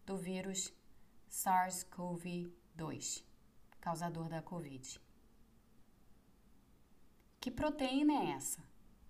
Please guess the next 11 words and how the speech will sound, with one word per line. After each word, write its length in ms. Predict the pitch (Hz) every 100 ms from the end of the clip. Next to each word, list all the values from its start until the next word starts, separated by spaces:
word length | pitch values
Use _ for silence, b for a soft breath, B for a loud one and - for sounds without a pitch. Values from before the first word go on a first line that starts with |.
| - - - - - - - - - - b b b b -
É 100 | 196
a 60 |
proteína 600 | 202 208 208 202 208 220
spike. 840 | 226 - - - 165 156 - - - - - - - - - B B B B B B -
É 120 | 190
a 60 |
proteína 720 | 190 208 226 196 190 220 196 185
que 140 | 180
forma 720 | 170 - 196 180 170 156 151 - - - - - -
a 100 | 180
coroa 800 | - 214 202 208 208 170 147